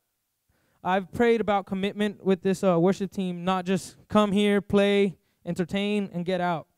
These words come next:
No, we're here to worship, and I was at a worship conference last year. Um, it's called Lift by Passion. El año pasado fui a un, a un, um, what, un retiro, al-, una conferencia de adoración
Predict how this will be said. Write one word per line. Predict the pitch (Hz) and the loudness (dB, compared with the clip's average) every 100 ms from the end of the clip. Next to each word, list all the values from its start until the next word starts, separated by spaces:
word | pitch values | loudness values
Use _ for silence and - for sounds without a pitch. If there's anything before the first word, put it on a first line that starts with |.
| _ _ - | _ _ -2
No, | 190 | 2
we're | 196 | 4
here | 208 226 | 6 8
to | 175 | 8
worship, | 190 202 196 175 | 6 2 -4 -6
and | 180 175 170 _ _ _ - | -4 -4 -6 _ _ _ -6
I | 202 | 2
was | 220 233 | 6 6
at | 233 220 | 4 0
a | 180 180 | 2 2
worship | 175 190 - | 4 2 2
conference | 185 233 226 240 - | -2 -2 0 -4 -4
last | 214 220 - | -2 -2 -2
year. | 247 254 - _ _ _ _ | -4 -4 -12 _ _ _ _
Um, | 180 185 170 165 _ - | -6 -6 -6 -14 _ -20
it's | - | -2
called | 208 190 151 | 2 2 0
Lift | 156 196 208 - _ - | -2 -2 -4 -12 _ -14
by | 160 | -12
Passion. | - 170 175 214 - _ _ - | -8 -8 -6 -8 -8 _ _ -2
El | 208 | 0
año | 214 | 0
pasado | 220 220 220 226 | 0 -2 -2 -2
fui | 226 226 | 0 2
a | 214 | 2
un, | 208 196 180 - - - _ _ _ _ _ _ _ _ - | -2 -4 -8 -10 -20 -20 _ _ _ _ _ _ _ _ 0
a | 202 | 2
un, | 208 196 | 2 2
um, | 185 175 170 170 | 2 0 -4 -6
what, | 185 | -6
un | 190 208 180 | 0 0 2
retiro, | 185 - 214 240 247 - - | 0 -2 0 2 0 -6 -10
al-, | 208 214 - _ _ _ _ _ _ - | -8 -8 -12 _ _ _ _ _ _ -2
una | 208 202 | 0 0
conferencia | 214 208 208 202 208 208 | 0 0 0 0 0 0
de | |
adoración | 196 185 180 170 214 208 | 2 2 2 0 0 0